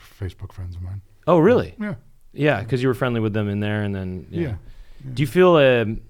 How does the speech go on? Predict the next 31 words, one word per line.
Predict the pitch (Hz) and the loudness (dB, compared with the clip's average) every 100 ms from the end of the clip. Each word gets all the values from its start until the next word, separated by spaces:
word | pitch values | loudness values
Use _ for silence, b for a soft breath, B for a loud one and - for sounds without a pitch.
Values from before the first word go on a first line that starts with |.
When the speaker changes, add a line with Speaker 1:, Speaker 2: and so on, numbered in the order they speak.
| - - - - _ - | -20 -20 -20 -20 _ -14
Speaker 2:
a | |
sense | 107 123 113 | -8 -6 -6
of | 104 | -8
camaraderie | - 123 107 98 110 117 120 | -6 -4 -2 -2 0 0 -2
between, | 117 131 127 123 123 120 - | -6 -6 -6 -4 -6 -8 -8
uh, | 120 117 107 - 62 - - - - - - - | -4 -4 -4 -8 -14 -16 -18 -12 -10 -10 -12 -10
ex-convicts | 123 - - 127 139 143 143 | -10 -8 -6 -4 -2 -4 -4
now, | 143 151 147 | -2 -2 -4
or | 104 98 95 | -4 -6 -8
something | - 107 95 | -4 -2 -2
like | 90 | -2
Speaker 1:
No, | 90 | -4
Speaker 2:
that? | - 87 | -4 -6
No. | 110 101 85 | -6 -6 -6
Speaker 1:
no. | 87 85 85 - | -6 -8 -10 -14
Speaker 2:
But | 117 139 139 127 | -14 -2 0 0
do | 120 139 | -4 -2
you | 147 | -2
feel | - 147 | 2 2
some | 117 143 131 | 2 0 0
kind | 127 113 | 0 -2
of | |
camaraderie | 120 117 110 107 101 | -2 0 0 0 -2
between, | 104 110 117 | -4 -6 -4
with | 123 | -4
the | 104 | -2
guys | 110 95 | -2 -2
that | 98 | -4
you | 104 | -4
were | 95 85 - | -4 -8 -12
with | 98 90 78 | -12 -10 -12